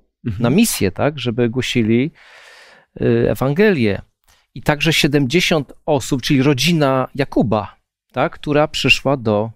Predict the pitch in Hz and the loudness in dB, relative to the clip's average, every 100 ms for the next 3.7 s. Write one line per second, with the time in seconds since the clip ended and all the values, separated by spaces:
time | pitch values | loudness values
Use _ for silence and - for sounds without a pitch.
0 | _ - 120 160 202 - 98 110 _ 123 | _ -8 -4 -4 -6 -8 -10 -10 _ -4
1 | 101 127 131 120 123 123 117 - 117 113 | -4 -4 -4 -4 -4 -4 -6 -4 -6 -4
2 | 120 - - - _ - 120 - 120 - | -6 -8 -20 -20 _ -10 -6 -2 -2 -4
3 | - 117 123 113 110 110 110 | -6 -4 -2 0 2 0 -2